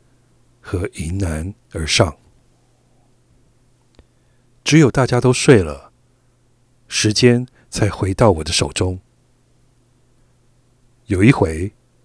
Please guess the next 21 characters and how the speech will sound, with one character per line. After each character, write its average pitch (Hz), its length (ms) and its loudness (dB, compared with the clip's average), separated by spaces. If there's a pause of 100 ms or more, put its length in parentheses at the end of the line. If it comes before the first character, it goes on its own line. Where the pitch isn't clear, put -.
(120)
被 135 140 6
我 76 80 0
妈 95 180 -2
发 113 180 -2
现 113 220 2
了， 71 260 -8 (1900)
她 131 160 0
面 131 200 4
带 113 160 4
怜 92 140 -2
悯 95 180 -6
说 95 460 0 (1800)
：“怎 101 160 -2
么 104 100 2
要 139 160 6
躲 92 240 2
到 104 260 4
这 101 200 2
里 87 100 -2
来 80 160 -8
呢？ 107 300 -2